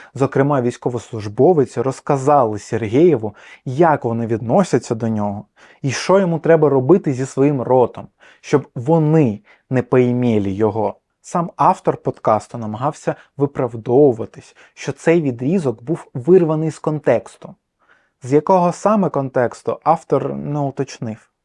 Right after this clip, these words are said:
А сам Марк записав вибачення, де був здивований, що його образливі коментарі та узагальнення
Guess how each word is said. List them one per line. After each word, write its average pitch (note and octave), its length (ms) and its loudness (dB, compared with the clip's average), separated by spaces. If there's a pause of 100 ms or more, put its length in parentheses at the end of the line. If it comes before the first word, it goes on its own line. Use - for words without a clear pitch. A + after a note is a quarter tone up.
(300)
А A#2+ 120 -6
сам B2 320 -4
Марк B2 560 -4 (260)
записав D3 420 -4
вибачення, C3 880 -4 (220)
де C#3 60 -4
був D#3 160 -2
здивований, C3 840 2
що - 200 -10
його A#2+ 440 -4
образливі B2 720 -2
коментарі A#2 720 -8 (240)
та D3+ 80 0
узагальнення B2 920 -2